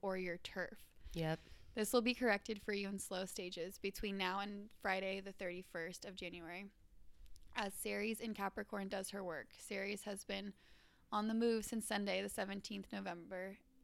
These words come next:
Speaker 1: and it's a process which takes about ten weeks to accomplish. You're going to see the biggest takeover merchants meet their downfall. This may be a
Speaker 2: Whoa.
Speaker 1: gigantic corporation,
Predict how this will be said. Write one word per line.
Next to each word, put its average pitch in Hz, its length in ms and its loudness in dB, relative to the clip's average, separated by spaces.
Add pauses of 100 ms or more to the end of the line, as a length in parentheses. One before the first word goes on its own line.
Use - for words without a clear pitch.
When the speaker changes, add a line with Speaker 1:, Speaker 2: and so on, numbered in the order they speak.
Speaker 1:
and 196 340 0 (100)
it's 208 180 -4
a 202 60 -4
process 180 760 -4
which 202 300 -4
takes 202 320 -4
about 202 300 0
ten 214 220 0
weeks 214 280 -2
to 220 80 -2
accomplish. 185 600 -6 (480)
You're 220 140 -2
going 214 540 2
to 254 140 -4
see 214 320 -2
the 208 120 -2
biggest 202 400 0
takeover 208 460 0
merchants 196 520 -4
meet 196 240 -2
their 196 140 -4
downfall. 165 720 -6 (420)
This 202 220 -2
may 202 140 0
be 208 140 -2
a 190 40 0
Speaker 2:
Whoa. 160 60 0
Speaker 1:
gigantic 190 580 2
corporation, 233 800 8